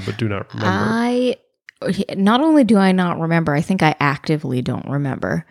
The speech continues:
Speaker 2: because I read them all and was very excited, you know, reading, reading, reading,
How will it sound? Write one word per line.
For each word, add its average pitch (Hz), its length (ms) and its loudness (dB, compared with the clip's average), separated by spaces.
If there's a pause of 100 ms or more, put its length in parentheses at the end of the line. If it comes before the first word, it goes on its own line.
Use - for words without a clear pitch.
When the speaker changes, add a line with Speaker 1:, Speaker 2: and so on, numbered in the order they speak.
(240)
Speaker 2:
because 151 640 0 (320)
I 170 120 2
read 175 240 4
them 196 140 4
all 151 460 0
and 151 320 0
was 156 160 2
very 151 360 2
excited, 143 600 -4 (140)
you 165 160 -4
know, 131 260 -6
reading, 147 360 -2
reading, 135 240 -4
reading, 208 560 2